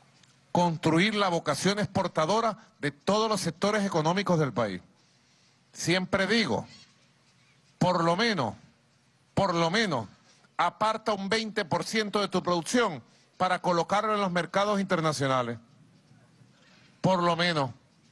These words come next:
Digo por lo menos mientras vamos creciendo, porque se va construyendo la ruta de la exportación. Ya tú, productor de café,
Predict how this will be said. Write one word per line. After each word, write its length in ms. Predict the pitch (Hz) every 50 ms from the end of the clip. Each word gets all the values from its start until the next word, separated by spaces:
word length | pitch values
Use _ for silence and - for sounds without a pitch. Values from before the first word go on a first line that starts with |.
| _ _ _ _ _ _ _ - - _ _ _ _ _ _ _ _ _ _
Digo 280 | - 147 160 165 190 180
por 200 | - 208 202 196
lo 80 | 190
menos 260 | 170 175 196 220 233 220
mientras 400 | 208 208 202 190 - 180 165 143
vamos 260 | 165 185 190 226 226
creciendo, 720 | - 220 196 165 - 226 247 254 220 165 120 95 85 - _ _ _ - - - - - - - - _ _ _ _ _ _
porque 260 | - 180 165 - 170
se 140 | 156 - 170
va 160 | 160 170 185
construyendo 680 | - 233 226 220 - 202 180 185 214 233 226 208 208
la 140 | 185 175 165
ruta 420 | 165 175 190 247 254 247 - 180 170
de 80 | 160
la 80 | 151 147
exportación. 840 | 135 - - 156 151 - 151 143 - 208 233 247 214 156 107 95 - _ _ _ _ _ _ _ _ _ _ _ _ _ _ _ _ _ _ _ _
Ya 200 | - 123 151 170
tú, 340 | 185 - - - 226 240 233
productor 520 | 233 208 180 160 165 156 - - 202 208 208
de 100 | 226 220
café, 480 | - 220 208 - 226 226 233 233 -